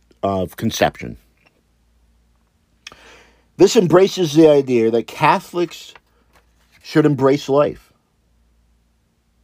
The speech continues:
and not destroy it, even in the most difficult of situations such as rape or incest.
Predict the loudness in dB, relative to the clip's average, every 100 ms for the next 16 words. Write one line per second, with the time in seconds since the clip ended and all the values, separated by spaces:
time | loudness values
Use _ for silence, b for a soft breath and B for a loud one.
0 | -10 -4 -4 -4 -8 -8 -4 -4 -4 -10
1 | _ _ _ _ _ _ _ _ _ _
2 | _ _ _ 2 4 6 4 2 -2 0
3 | 0 -4 -6 -10 0 0 0 -2 -2 -4
4 | -4 -8 -8 -8 -4 -2 -2 -6 -12 -10
5 | -10 -10 -12 -14 -8 -4 -2 -4 -10 _
6 | _ _ _ _ _ _ _ _ _ _
7 | _ _ -6 -6 -6 -8 -14 -14 -18 -20